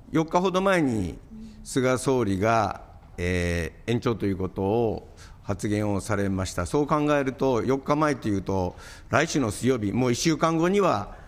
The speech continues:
その方向性を出すことになるかもしれないですね。あと一週間なんですね、実際。そこでお伺いしますが、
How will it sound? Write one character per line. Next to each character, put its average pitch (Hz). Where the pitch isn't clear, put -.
そ -
の 135
方 135
向 135
性 131
を 135
出 101
す -
こ 139
と 123
に 104
な 98
る 101
か 139
も 127
し -
れ 113
な 104
い 90
で 85
す 82
ね。 117
あ 113
と 143
一 131
週 214
間 123
な 82
ん 73
で 67
す -
ね、 143
実 98
際。 90
そ -
こ 190
で 190
お 165
伺 131
い 127
し 139
ま 135
す 127
が、 113